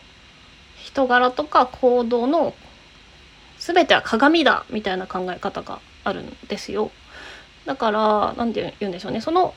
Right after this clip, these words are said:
要素が自分にそういった考えが全くないような行動を誰かがしてたとしても、「あ、この人こういう行動するんだね、ふーん」って言って、感情は何も波が立たないと思うんですけど、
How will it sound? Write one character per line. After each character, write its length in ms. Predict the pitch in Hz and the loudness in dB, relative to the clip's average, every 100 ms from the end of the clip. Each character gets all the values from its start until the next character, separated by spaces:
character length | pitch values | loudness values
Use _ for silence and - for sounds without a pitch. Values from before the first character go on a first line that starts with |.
| - - - - | -12 -20 -18 -4
要 200 | 339 330 | -2 0
素 160 | 220 | 2
が 200 | 208 196 | 4 4
自 120 | 190 208 | 4 0
分 220 | 302 330 | 0 0
に 80 | 339 | 0
そ 140 | 320 | 0
う 40 | |
い 40 | 311 | 0
っ 20 | |
た 120 | 320 | 0
考 200 | 320 302 | 2 4
え 60 | 320 | 4
が 80 | 175 | 4
全 400 | - 214 - 349 | 2 2 0 0
く 100 | 339 | 2
な 160 | 339 | 4
い 160 | 415 196 | 4 4
よ 140 | 190 | 2
う 20 | 190 | 0
な 120 | 190 | -2
行 220 | - 196 | 0 0
動 120 | 196 | 2
を 40 | 196 | 2
誰 200 | 226 202 | 2 2
か 100 | 175 | -2
が 100 | 170 | -4
し 40 | |
て 80 | 208 | -4
た 140 | 180 | -6
と 100 | 170 | -6
し 80 | 156 | -8
て 120 | - | -4
も、 300 | 240 277 214 - - - - - | 2 4 2 -4 -20 -20 -20 0
「あ、 180 | 294 294 | 4 4
こ 140 | 285 | 4
の 100 | 269 | 2
人 200 | - 220 | 2 -2
こ 120 | 214 | 0
う 60 | 214 | 0
い 20 | |
う 60 | 220 | 0
行 180 | 226 220 | 0 -2
動 120 | 226 | -2
す 140 | - | 0
る 100 | 254 | 0
ん 60 | 240 | 2
だ 100 | 180 | 0
ね、 120 | 180 | -2
ふ 480 | - 254 247 247 247 | -4 2 6 8 6
ー 60 | |
ん」 40 | 240 | 4
っ 20 | |
て 300 | - - - - - - | 0 -8 -8 -12 -20 -12
言 80 | 175 | -12
っ 40 | |
て、 180 | - 185 | -10 -8
感 260 | - 220 | -2 0
情 160 | 220 220 | 2 4
は 120 | 214 | 4
何 200 | 202 214 | 4 2
も 280 | 240 233 - | 2 2 0
波 300 | 202 202 214 | -2 2 2
が 100 | 202 | 2
立 160 | 190 185 | -2 -2
た 100 | 196 | -2
な 100 | 180 | -4
い 60 | |
と 120 | - 170 | -6 -10
思 120 | 170 | -10
う 40 | |
ん 40 | - | -12
で 80 | |
す 120 | 190 - | -16 -10
け 60 | |
ど、 240 | 320 - | -6 -6